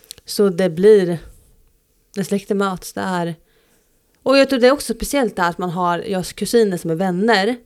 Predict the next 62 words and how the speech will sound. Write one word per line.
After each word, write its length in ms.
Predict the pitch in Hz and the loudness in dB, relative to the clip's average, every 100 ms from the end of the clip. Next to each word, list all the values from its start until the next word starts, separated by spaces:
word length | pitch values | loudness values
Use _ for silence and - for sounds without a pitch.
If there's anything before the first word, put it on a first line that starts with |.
| _ _ _ | _ _ _
Och 200 | _ - | _ -4
sen 80 | 208 | 4
är 20 | |
jag 100 | 226 | 4
familj 260 | 233 208 180 | 4 0 0
som 100 | 185 | -4
är 40 | |
familj. 320 | 175 214 262 - | -4 0 0 0
Och 60 | |
det 80 | 175 | -4
står 200 | - 269 | -6 0
det 120 | 233 | 0
för 60 | 185 | 2
många 280 | 185 175 220 | -2 -2 -2
att 120 | 214 | -4
inte, 200 | 180 170 | -8 -8
att 80 | 202 | -4
man 100 | 220 | -4
inte 200 | 190 165 | -4 -8
är 20 | |
sig 140 | - | -10
själv 500 | - - 233 233 220 202 | -10 -4 -2 -2 -6 -12
i 180 | 175 190 | -8 -4
alla 120 | 180 | -4
de 140 | 165 | -4
konstellationerna. 500 | 160 180 170 151 151 | -6 -6 -6 -6 -6
Man 160 | 175 180 | -6 -4
är 220 | 180 202 | -2 0
ändå, 300 | 254 165 156 - - _ | 0 0 -2 -6 -20 _
man 140 | 190 | -4
är 140 | 240 254 | -2 0
kanske 220 | 220 190 | -2 -2
ändå, 400 | 165 165 160 156 - _ _ _ _ _ _ _ _ _ _ _ _ _ - | -6 -4 -4 -6 -12 _ _ _ _ _ _ _ _ _ _ _ _ _ -4
ni 100 | 220 | 0
förstår, 180 | 254 | 2
man 120 | 226 196 | 2 4
kan 100 | 220 | 2
vara 80 | 196 | 0
en 140 | 180 | -2
person 460 | 185 - 175 170 170 | -6 -6 -6 -6 -6
i 80 | |
familj 380 | 185 180 220 226 | -4 0 2 2
och 60 | 190 | 0
man 140 | 170 | -2
är 80 | 170 | -4
en 120 | 165 | -6
person 200 | 165 175 | -6 -6
med 80 | 165 | -6
vänner. 480 | 175 180 202 190 196 _ _ _ _ _ - | -4 -4 -4 -4 -8 _ _ _ _ _ -10
Och 120 | 202 | 0
sen 160 | 220 226 | 2 4
har 80 | |
jag 180 | 240 185 | 4 2
mina 160 | 165 156 | -2 -8
kusiner 440 | 190 - 240 202 | -4 2 2 2
som 200 | 180 180 | -2 -6
är 100 | 170 | -8
liksom 240 | - - 175 | -8 -10 -10
i 40 | |
båda 280 | 180 196 226 | -4 0 0
de 140 | 190 | 0
sfärerna. 460 | 165 - - - - | -4 -10 -10 -12 -16